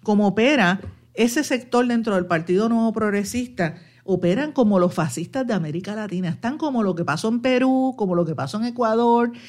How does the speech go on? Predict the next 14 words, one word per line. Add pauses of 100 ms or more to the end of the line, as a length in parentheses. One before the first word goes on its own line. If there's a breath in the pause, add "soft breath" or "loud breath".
(160 loud breath)
están
igualitos,
igualitos
que
Maduro
en
Venezuela. (280 loud breath)
Lo
único
que
Maduro
es
de
izquierda